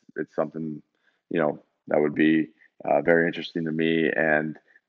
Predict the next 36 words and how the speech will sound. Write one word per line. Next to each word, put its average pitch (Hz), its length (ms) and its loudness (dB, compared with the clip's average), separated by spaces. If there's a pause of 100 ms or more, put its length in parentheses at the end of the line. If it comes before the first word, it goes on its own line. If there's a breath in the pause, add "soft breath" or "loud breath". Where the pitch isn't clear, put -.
um, 78 380 0
still 92 180 2
connect 87 340 -4
you 87 80 0
to 85 80 0
hockey. 82 580 2
And, 73 240 -2
and 71 440 -6 (260)
I 87 100 4
think 101 240 0 (320 soft breath)
helping 101 580 2 (260)
players 101 440 4
out 101 340 0
would 90 140 -8
be 98 140 -4
something 92 320 -8
that 92 80 -6
I'm 90 180 -8
interested - 340 -12
in, 92 260 -6
getting 87 180 0
the 85 80 -6
best 90 240 -2
out 87 80 2
of 82 100 -4
players 90 260 2
that 85 120 -2
I 80 100 -12
saw 85 140 2
my 85 160 0
dad 85 280 -2
go 87 240 -2
through. 87 220 -2 (500 soft breath)
Um, 80 540 -4 (440)
and 87 200 4
that, 87 140 2